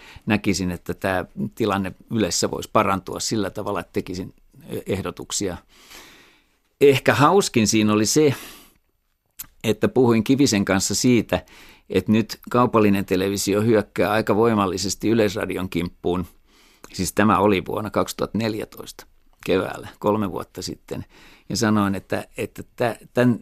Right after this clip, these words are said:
tän voisi estää, tän tämmöisen atakin, kun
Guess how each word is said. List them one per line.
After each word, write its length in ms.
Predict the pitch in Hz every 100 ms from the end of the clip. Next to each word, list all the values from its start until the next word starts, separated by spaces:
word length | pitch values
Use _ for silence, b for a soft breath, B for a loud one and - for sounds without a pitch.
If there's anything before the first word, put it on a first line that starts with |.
| -
tän 200 | 131 123
voisi 320 | 127 - 147
estää, 340 | 143 - 92
tän 240 | - 104 104
tämmöisen 340 | 113 107 107 -
atakin, 600 | 123 - 87 - 90 101 98 B B B 151 123 B B _
kun 240 | 104 95